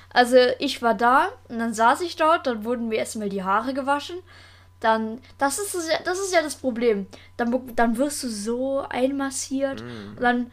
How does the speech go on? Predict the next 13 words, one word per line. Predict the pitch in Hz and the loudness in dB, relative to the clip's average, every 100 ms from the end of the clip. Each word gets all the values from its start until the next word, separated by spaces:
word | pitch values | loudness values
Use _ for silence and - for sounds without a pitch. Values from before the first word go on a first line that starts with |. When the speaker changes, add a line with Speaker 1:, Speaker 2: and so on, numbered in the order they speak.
| - | -6
Speaker 1:
auf | - 226 | -4 -2
dem | 240 | -4
Kopf | 220 262 285 - - - - - | 0 0 0 -4 -18 -20 -20 -2
und | - 262 262 - | 8 10 10 4
<laughs> | - | 2
ja, | 262 339 302 226 - - | 8 10 10 4 -2 0
dann | 294 262 | 2 4
sitzt | 320 - | 2 -2
du | 269 | 2
dann | 254 247 | 4 6
so | 254 285 | 4 6
da | 247 226 294 427 - - - - - - - - - - - - - - - - - | 6 6 6 2 -6 -10 -20 -20 -20 -20 -20 -20 -20 -20 -20 -20 -20 -20 -20 -20 8
und | 269 277 277 | 10 10 4